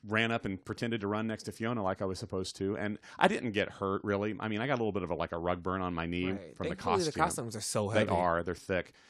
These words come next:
Speaker 1: And, you know, a little, it was sore the next day for, for a little bit, but nothing
Speaker 2: Right.
Speaker 1: major. And it was fine. I mean, it just, you know, scared me a little bit. I was glad it didn't knock the wind out of me 'cause it,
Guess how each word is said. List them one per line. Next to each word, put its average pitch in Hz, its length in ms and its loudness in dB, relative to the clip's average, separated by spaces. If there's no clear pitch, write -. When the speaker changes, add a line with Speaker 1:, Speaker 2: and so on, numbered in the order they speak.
Speaker 1:
And, 98 260 2
you 131 80 0
know, 110 60 0
a 120 100 0
little, 120 120 0
it 156 80 -4
was 117 80 -2
sore 95 260 0
the 92 60 -2
next 85 220 -2
day 87 160 -2
for, - 160 -12
for 90 140 -2
a - 40 0
little 80 160 -4
bit, 85 220 -2
but 87 100 -6
nothing 95 240 -2
Speaker 2:
Right. 90 140 -4
Speaker 1:
major. 87 440 -4
And 123 240 -4
it 170 120 -6
was - 160 -4
fine. 85 340 -8
I 98 120 -6
mean, 101 180 -8
it 110 140 -8
just, - 280 -10
you 113 80 -8
know, 95 140 -4
scared 98 320 -2
me 87 60 -4
a 80 40 -2
little 80 140 -6
bit. 87 240 -6
I 110 40 0
was 113 140 -4
glad 110 240 6
it 104 100 -4
didn't 107 180 -4
knock 98 180 -2
the 104 60 -4
wind 92 220 -2
out 78 140 2
of 76 80 -6
me 80 120 -6
'cause - 360 -10
it, - 160 -8